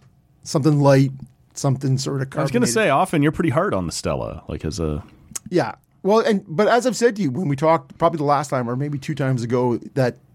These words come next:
Speaker 1: you know, cutting the grass or on a hot day.
Speaker 2: Yeah.
Speaker 1: Like, the ceremony was mostly under the trees,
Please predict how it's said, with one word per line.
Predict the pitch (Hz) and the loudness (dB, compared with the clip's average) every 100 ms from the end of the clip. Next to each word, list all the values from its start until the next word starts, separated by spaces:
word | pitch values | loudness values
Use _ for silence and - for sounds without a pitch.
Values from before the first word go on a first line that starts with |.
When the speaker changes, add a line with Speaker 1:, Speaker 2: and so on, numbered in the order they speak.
| _ | _
Speaker 1:
you | 131 | -4
know, | 127 135 | -4 -2
cutting | - - 139 | -2 0 0
the | |
grass | 135 120 123 123 - | 2 2 2 -2 -4
or | 127 | -4
on | 120 | -4
a | |
hot | 117 127 107 | 0 0 2
day. | 120 123 135 135 | 0 0 -2 0
Speaker 2:
Yeah. | 208 123 - - - - | 0 -2 -8 -20 -6 2
Speaker 1:
Like, | 175 | 4
the | 165 | 4
ceremony | - 233 240 202 190 185 | 2 2 2 2 2 0
was | 160 156 135 | 2 0 0
mostly | 113 147 170 208 208 226 240 233 226 226 220 - | -4 -2 0 -2 -4 -6 -6 -4 -4 -4 -4 -4
under | 175 170 185 | -4 0 -2
the | |
trees, | 175 185 196 214 247 | -2 -4 -4 -4 -8